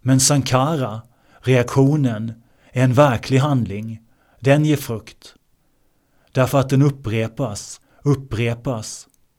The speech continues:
Vänliga ord, behagliga förnimmelser. Och denna del av sinnet reagerar om och om igen.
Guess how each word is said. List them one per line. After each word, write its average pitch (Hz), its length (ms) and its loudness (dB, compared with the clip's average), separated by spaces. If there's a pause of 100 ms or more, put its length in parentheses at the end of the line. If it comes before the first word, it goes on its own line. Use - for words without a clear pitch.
(920)
Vänliga 139 540 6
ord, 110 380 0 (380)
behagliga 123 560 0
förnimmelser. 113 800 -2 (360)
Och - 200 -6
denna 135 300 6
del 127 280 4
av 117 60 0
sinnet 123 400 0
reagerar 120 580 0
om 117 240 2
och 113 80 2
om 107 160 -2
igen. 101 400 -6